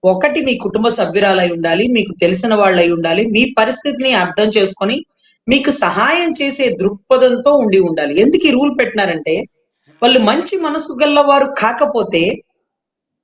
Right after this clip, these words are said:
ఒక్కసారితో పోయేది కాదు ఇది. ఎన్నోసార్లు మేము బయటకు చెప్పేస్తాం, "డబ్బులు ఇవ్వు,"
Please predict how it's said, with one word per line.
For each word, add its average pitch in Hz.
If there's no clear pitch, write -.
ఒక్కసారితో 320
పోయేది 285
కాదు 233
ఇది. 165
ఎన్నోసార్లు 262
మేము 202
బయటకు 240
చెప్పేస్తాం, 220
"డబ్బులు 214
ఇవ్వు," 220